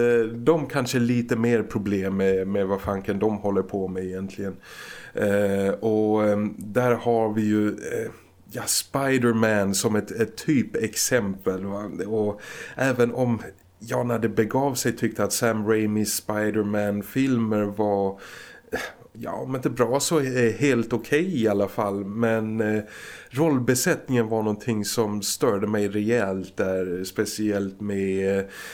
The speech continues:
med Tobey Maguire. Och, eh, storyn funkar väl överlag i de två första filmerna för att sen haverera i den tredje.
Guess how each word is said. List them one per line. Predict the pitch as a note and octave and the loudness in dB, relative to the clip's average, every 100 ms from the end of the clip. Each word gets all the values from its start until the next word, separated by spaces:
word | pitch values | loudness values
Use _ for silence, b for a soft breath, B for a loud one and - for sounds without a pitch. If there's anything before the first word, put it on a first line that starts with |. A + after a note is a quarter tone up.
| B | B
med | - G#2+ G2+ | -10 -4 -4
Tobey | - - A#2 G2+ G#2 | -2 0 0 2 0
Maguire. | G2+ G2 G#2 G2+ G2+ F#2+ F#2+ F#2 F2 - | 2 0 0 0 0 0 -2 -4 -8 -8
Och, | G#2+ G#2+ G2+ G2+ G#2 | -4 -2 0 0 0
eh, | G#2 G2 - - - B B | 0 -2 -6 -14 -12 B B
storyn | - - - D3+ C#3+ C#3+ C#3+ C#3 C#3 | -4 -2 0 2 2 2 2 2 0
funkar | B2+ - D#3 B2+ D3+ | -2 0 2 2 2
väl | C3+ C#3 C3+ C3 - | 2 2 2 2 2
överlag | D3 B2+ B2+ A#2+ B2+ C#3+ D3+ C#3 A#2 | 0 0 -2 0 0 2 2 0 -4
i | B2 C3+ B2+ B2+ B2 A#2+ A#2+ | -2 0 0 -2 -2 -4 0
de | A#2 A2+ | 0 -2
två | - C3+ | -2 -2
första | C3 C#3 C3 - | -2 -2 -2 -4
filmerna | B2 C#3 B2+ A#2 B2 B2 B2 A#2 | 0 2 2 2 0 0 0 -2
för | - A#2 | -4 -4
att | A2+ | 0
sen | A#2+ A2+ | 0 0
haverera | A2 A2+ G#2+ G#2+ A#2+ A2+ A2 A2 | 0 0 2 2 4 4 2 0
i | G2 G#2+ | 0 0
den | G#2 G#2 | 0 -2
tredje. | G#2 B2 B2+ A#2 A#2+ A#2+ B2 | -4 -2 2 2 0 2 2